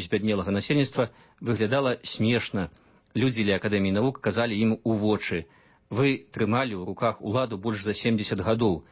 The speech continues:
Хто вам замінаў вырашаць сацыяльныя пытанні? Ваш час мінуў», — напісаў у сваім лісце на Свабоду Ілля Копыл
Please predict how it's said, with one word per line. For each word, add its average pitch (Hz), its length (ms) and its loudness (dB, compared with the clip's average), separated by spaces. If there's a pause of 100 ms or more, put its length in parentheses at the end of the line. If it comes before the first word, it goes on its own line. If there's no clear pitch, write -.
(280)
Хто 160 240 2
вам 107 160 2
замінаў 120 640 2
вырашаць 101 400 -2
сацыяльныя 95 560 -2
пытанні? 82 560 -2 (400)
Ваш 139 240 -2
час - 400 -4 (140)
мінуў», — 104 500 0 (600)
напісаў 131 400 -2
у - 20 -6
сваім 92 220 0
лісце 90 160 -4
на 90 100 2
Свабоду 120 320 0
Ілля 110 300 0
Копыл 104 500 -2